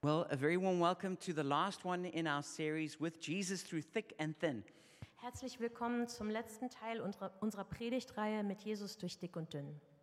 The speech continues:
Speaker 1: And Thierry said a, just a little bit earlier, you, you should have fun during the preaching. <laughs>
Speaker 2: Und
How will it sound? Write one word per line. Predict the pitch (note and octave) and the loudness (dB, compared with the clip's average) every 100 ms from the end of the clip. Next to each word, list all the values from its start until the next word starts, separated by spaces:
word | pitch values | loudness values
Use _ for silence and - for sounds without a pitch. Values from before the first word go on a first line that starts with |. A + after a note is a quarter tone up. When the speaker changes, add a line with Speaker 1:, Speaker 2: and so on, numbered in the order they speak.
| _ | _
Speaker 1:
And | C#3 C#3 | -6 -2
Thierry | - B3+ B3 | 0 2 2
said | A3+ A#3 G#3+ | 0 0 2
a, | G3+ A#3 - | 2 -2 -8
just | F#3+ G3 | -8 -4
a | |
little | G3+ G3+ | 0 2
bit | F#3+ G3+ | 2 2
earlier, | G3+ G#3 G3 | 4 4 2
you, | F3 F#3+ G3 - - - | 0 -4 -6 -8 -8 -6
you | D#3 E3+ | -4 -4
should | - G#3 | 0 2
have | F#3 F3+ | 4 2
fun | - B3 G#3+ G#3 | 2 4 6 6
during | F3 F3+ F#3 | 6 6 6
the | E3 | 2
preaching. | - F3+ F3+ - A#2+ - - - | 2 2 2 0 0 -2 -12 -14
<laughs> | - - | -16 0
Speaker 2:
Und | - A3+ | 4 4